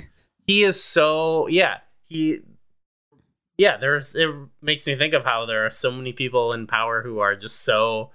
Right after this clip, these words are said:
Speaker 2: driven by that,
Speaker 1: By
Speaker 2: that, like
Speaker 1: hoarding money.
Speaker 2: Yeah.
Speaker 1: He just wants, which also, if you died, your money would have been, like, either left to the people in your will, especially if you knew you were gonna die.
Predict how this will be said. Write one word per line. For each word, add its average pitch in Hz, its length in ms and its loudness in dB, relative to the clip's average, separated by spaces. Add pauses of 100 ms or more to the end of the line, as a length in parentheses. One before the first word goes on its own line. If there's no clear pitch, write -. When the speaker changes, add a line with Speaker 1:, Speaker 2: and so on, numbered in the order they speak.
(440)
Speaker 2:
driven 131 320 0
by 107 200 0
that, 101 320 0
Speaker 1:
By 240 120 4
Speaker 2:
that, 254 80 4
like - 60 0
Speaker 1:
hoarding 262 580 4
money. 214 680 2 (220)
Speaker 2:
Yeah. 139 240 2
Speaker 1:
He 262 160 2
just 285 260 0
wants, 226 500 2
which 285 300 2
also, 277 640 4
if 269 180 2
you 285 260 4
died, 240 760 2
your 254 320 2
money 262 480 4
would 262 220 2
have 240 240 0
been, 240 340 2
like, 214 420 2
either 226 360 4
left 190 360 2
to 277 100 -4
the 240 80 -2
people 240 380 0
in 226 160 4
your 190 220 0
will, 196 540 4
especially 285 420 0
if 320 80 0
you 277 160 2
knew 220 400 0
you 226 160 -4
were 202 120 0
gonna 202 240 -2
die. 190 640 -2